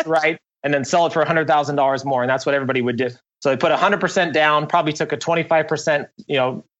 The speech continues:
took twenty-five percent off the top of that. And then immediately the market crashed, and then he had,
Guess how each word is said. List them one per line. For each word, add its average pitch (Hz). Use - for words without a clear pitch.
took 190
twenty-five 180
percent 160
off 135
the 151
top 147
of 135
that. 135
And 156
then 160
immediately 160
the 143
market 147
crashed, 143
and 131
then 127
he 131
had, 127